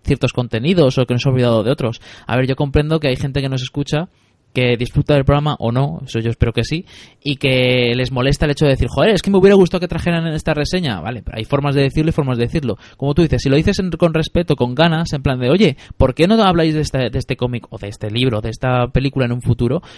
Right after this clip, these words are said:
Pues oye, nosotros nos lo apuntamos y de verdad que muchas veces, eh, traemos títulos que nos habéis dicho vosotros que queréis. Pero siempre hay que decirlo, como siempre, pues con respeto y con, y con tranquilidad, que no pasa nada si nos hemos olvidado de algún título. <laughs> Lo que no puede ser es que nos,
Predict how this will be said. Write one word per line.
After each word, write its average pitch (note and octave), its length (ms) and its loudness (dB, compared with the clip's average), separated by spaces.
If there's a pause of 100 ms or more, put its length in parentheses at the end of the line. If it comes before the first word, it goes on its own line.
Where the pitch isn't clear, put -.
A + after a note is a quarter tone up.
Pues A#2+ 220 0
oye, F3 120 4
nosotros C#3 300 0
nos F#3 80 2
lo F3+ 60 4
apuntamos D3 500 0
y F#3 60 0
de C3 80 0
verdad A#2+ 200 -2
que E3+ 120 -4
muchas E3 260 -2
veces, E3+ 380 -4 (320)
eh, A#2+ 320 0
traemos C3+ 480 0 (160)
títulos D3 340 -2
que D#3+ 120 -4
nos C3 180 -4
habéis B2+ 200 -2
dicho C#3 200 -4
vosotros C3+ 380 -4
que C#3 180 -4
queréis. G2 420 -6 (420)
Pero A#2+ 200 -2
siempre B2 220 -4
hay B2+ 40 -4
que C3+ 100 -2
decirlo, C3 380 0
como B2 220 -4
siempre, B2 320 -4
pues - 180 0
con A2 300 -4
respeto G2+ 420 -4
y C3 60 0
con, A#2 760 -2
y E2+ 80 -10
con A#2 160 -4
tranquilidad, G#2+ 580 -4
que C3 100 -2
no A2 100 0
pasa A2+ 180 0
nada E3+ 200 -2
si D3 100 0
nos B2+ 160 0
hemos C3 180 0
olvidado C3+ 360 2
de C3 60 0
algún B2+ 220 -2
título. F3+ 300 0
<laughs> - 540 2
Lo C3 120 2
que C3+ 100 0
no C3+ 140 0
puede C#3+ 240 2
ser D3+ 160 -2
es D#3 80 -6
que E3+ 100 0
nos, D3 180 -4